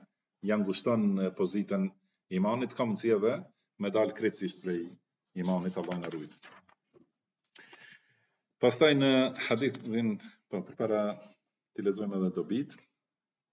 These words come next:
Do thotë, në këtë hadith e pam vlerën e luftës në rrugt të Allahut, me të gjitha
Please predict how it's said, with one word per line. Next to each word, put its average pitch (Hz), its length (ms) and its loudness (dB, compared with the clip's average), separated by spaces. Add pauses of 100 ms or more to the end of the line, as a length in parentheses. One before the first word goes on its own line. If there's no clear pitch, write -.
(1000)
Do 156 80 0
thotë, 123 540 2
në 117 200 4 (140)
këtë - 160 2
hadith 123 400 0
e - 80 2
pam 117 300 2 (180)
vlerën 107 560 4
e 110 120 0 (360)
luftës 101 460 -2
në 98 240 0
rrugt 95 260 -4
të 92 60 -2
Allahut, 82 480 -6 (180)
me 127 140 -4
të 107 100 -8
gjitha 117 300 0